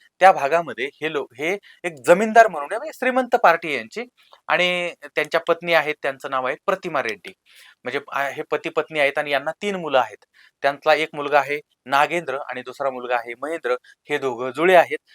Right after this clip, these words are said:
आणि त्यानंतर तिसरा मुलगा आहे, तो आहे राघव. अशा पद्धतीनं तीन मुलं, दोन जुळी आणि एक मुलगा. आता हे दोन मुलं जी आहेत ना, जी जुळी मुलं होती, ती दोघंही डॉक्टर आहेत.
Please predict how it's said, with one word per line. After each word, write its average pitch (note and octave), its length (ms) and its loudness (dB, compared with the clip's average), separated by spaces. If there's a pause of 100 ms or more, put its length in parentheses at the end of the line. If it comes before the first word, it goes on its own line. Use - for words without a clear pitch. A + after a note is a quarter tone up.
(140)
आणि C3 200 -2
त्यानंतर C3+ 400 0
तिसरा D#3 340 -4
मुलगा A#2+ 300 -2
आहे, B2+ 220 -2 (340)
तो D3 80 0
आहे C3 240 0
राघव. C3+ 580 2 (260)
अशा E3 200 0
पद्धतीनं C#3+ 460 -4
तीन C#3+ 220 -8
मुलं, C#3 240 -4
दोन C#3 220 -4
जुळी F3 300 0
आणि C3 260 -8
एक C#3 180 -6
मुलगा. B2 240 -2 (280)
आता C3 140 0
हे D#3 140 -2
दोन E3+ 280 -4
मुलं F3 180 0
जी F#3+ 140 0
आहेत D#3 140 0
ना, B2+ 80 -6
जी A#2+ 140 -12
जुळी C#3 240 -4
मुलं D3 200 -6
होती, A#2+ 200 -8
ती B2+ 120 -10
दोघंही C#3 300 -4
डॉक्टर E3 320 0
आहेत. G2+ 100 -12